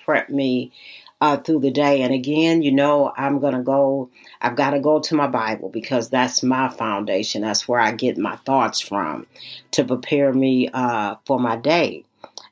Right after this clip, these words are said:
And the thought that I came up today was actually, uh, over in the book of Philippians, and it, I'll read it to you real quickly. It says, "Finally, my brethren, whatever things are true,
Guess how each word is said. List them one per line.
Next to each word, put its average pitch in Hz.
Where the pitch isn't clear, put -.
And 143
the 131
thought 233
that 139
I 127
came 147
up 131
today 175
was 135
actually, 135
uh, 143
over 160
in 135
the 123
book 165
of 127
Philippians, 127
and 151
it, 151
I'll 160
read 185
it 185
to 151
you 127
real 135
quickly. 147
It 143
says, 156
"Finally, 202
my 156
brethren, 135
whatever 165
things 180
are 117
true, 135